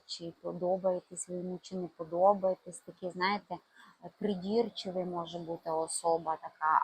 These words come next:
але вона буде від вас вимагати порядку, законності, е, такої стабільності. Тобто, жінки, дивіться, на порозі, можливо, у когось такий серйозний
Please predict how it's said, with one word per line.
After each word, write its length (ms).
але 200
вона 360
буде 200
від 200
вас 320
вимагати 580
порядку, 720
законності, 1160
е, 260
такої 220
стабільності. 1500
Тобто, 420
жінки, 500
дивіться, 600
на 220
порозі, 360
можливо, 460
у 40
когось 440
такий 320
серйозний 720